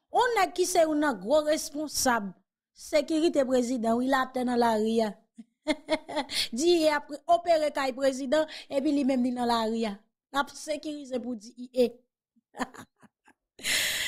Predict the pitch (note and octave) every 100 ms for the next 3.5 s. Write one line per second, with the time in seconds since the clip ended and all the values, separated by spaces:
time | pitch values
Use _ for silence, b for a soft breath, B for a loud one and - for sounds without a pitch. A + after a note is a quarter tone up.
0 | B B B B A4+ C#5 C#5+ C#5+ C#5+ C#5+
1 | C#5+ C#5+ D5 C#5+ C#5 A4+ B4 A#4 - A#4
2 | A#4 A4 G#4+ G#4+ - G#4+ G4+ G#4 G4+ G4
3 | G4+ F#4+ G4+ F#4+